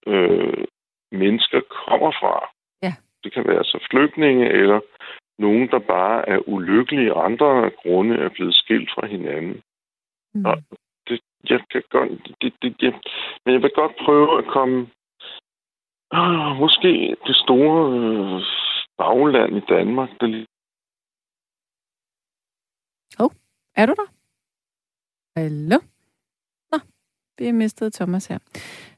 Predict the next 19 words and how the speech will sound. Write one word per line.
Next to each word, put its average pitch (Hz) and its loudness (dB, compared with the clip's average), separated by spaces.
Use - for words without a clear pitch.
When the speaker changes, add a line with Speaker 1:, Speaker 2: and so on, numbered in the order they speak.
Speaker 2:
Nå, 170 4
men, 190 0
øh, 180 0
så - -8
vil 202 -2
jeg 160 0
i 170 -2
stedet 170 -4
for 190 -2
læse 170 -2
S 165 -6
M 156 -2
S'er 143 -6
op. 127 -6
Der 214 -4
er 214 -2
en, 190 -4
der 214 -2
siger, 233 4